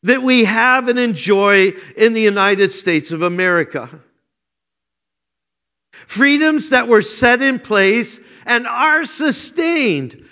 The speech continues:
through the sacrifices that people make.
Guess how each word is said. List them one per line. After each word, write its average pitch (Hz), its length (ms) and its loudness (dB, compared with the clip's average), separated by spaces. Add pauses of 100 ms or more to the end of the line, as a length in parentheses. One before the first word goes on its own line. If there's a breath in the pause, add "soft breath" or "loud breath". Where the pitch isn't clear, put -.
(260 soft breath)
through 233 180 2
the 202 140 2
sacrifices 180 1160 -4
that 190 180 -4
people 160 420 -8
make. 156 520 -12